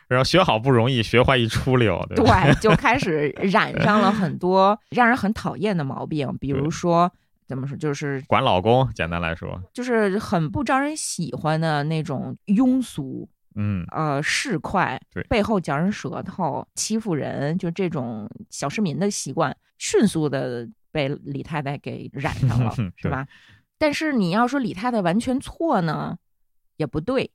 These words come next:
Speaker 2: 因为张大哥给老李租的这个是相当于是租在一个小院儿里头，这个小院儿不止他们一家。
Speaker 1: 嗯。
Speaker 2: 这个小院儿呢，是老马家的小院儿，马老太太的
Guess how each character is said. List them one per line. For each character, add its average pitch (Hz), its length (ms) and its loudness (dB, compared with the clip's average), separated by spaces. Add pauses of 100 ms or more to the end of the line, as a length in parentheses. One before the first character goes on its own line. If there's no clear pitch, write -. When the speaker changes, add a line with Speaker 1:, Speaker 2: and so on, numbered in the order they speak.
(320)
Speaker 2:
因 247 140 2
为 262 280 2
张 262 240 0
大 262 140 2
哥 214 320 0
给 135 480 -6
老 135 140 0
李 202 240 -2
租 214 260 -8
的 202 100 -2
这 196 200 -2
个 139 440 -2 (140)
是 196 240 -2
相 220 160 0
当 214 160 2
于 208 40 2
是 214 100 -2
租 220 160 -4
在 196 100 0
一 185 60 -2
个 214 40 -2
小 175 160 -2
院 175 160 0
儿 220 200 2
里 139 100 -4
头， 143 160 -6
这 170 80 -4
个 202 60 -2
小 180 140 -4
院 170 100 0
儿 190 40 0
不 - 100 -6
止 147 120 -6
他 180 100 0
们 202 100 2
一 190 100 0
家。 208 320 -2 (100)
Speaker 1:
嗯。 107 400 -2
Speaker 2:
这 - 100 -10
个 262 80 -2
小 175 200 0
院 226 120 2
儿 262 160 4
呢， 180 240 2
是 180 600 -2
老 160 180 0
马 226 240 2 (140)
家 139 140 -10
的 135 100 -6
小 135 220 -10
院 - 140 -8
儿， - 100 -10 (640)
马 170 380 2
老 - 280 2
太 208 360 -4
太 151 240 -4
的 135 400 -6